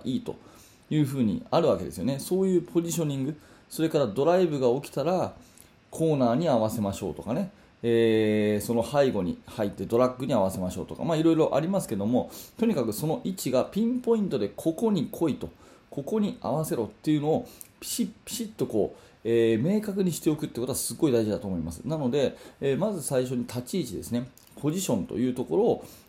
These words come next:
あの、合わせでは教えていくと、考えていくということが大事だと思います。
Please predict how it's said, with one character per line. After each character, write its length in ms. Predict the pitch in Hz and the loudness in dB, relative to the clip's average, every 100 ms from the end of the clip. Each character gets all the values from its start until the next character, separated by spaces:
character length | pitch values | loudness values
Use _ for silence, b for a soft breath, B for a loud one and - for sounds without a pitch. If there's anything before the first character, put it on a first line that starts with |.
| - | -4
あ 80 | 120 | 0
の、 160 | 110 - | 0 0
合 100 | 110 | 2
わ 120 | 113 | 0
せ 120 | 131 | 0
で 100 | 151 | 0
は 220 | 170 - | 2 0
教 60 | 101 - | -2 -4
え 120 | 117 95 | -2 -2
て 120 | 92 | -4
い 80 | 85 | -6
く 100 | - | -10
と、 140 | - - - | -14 -16 -18
考 240 | - 120 113 | -4 0 2
え 100 | 92 | 0
て 100 | 82 | -2
い 60 | - | -10
く 100 | - | -4
と 100 | 92 | -2
い 40 | |
う 40 | |
こ 100 | 127 | 0
と 60 | 196 | 0
が 80 | 120 | 0
大 180 | 107 110 | 0 0
事 60 | |
だ 80 | 101 | -2
と 80 | 98 | -4
思 100 | 80 | -6
い 20 | |
ま 100 | 76 | -6
す。 120 | - | -12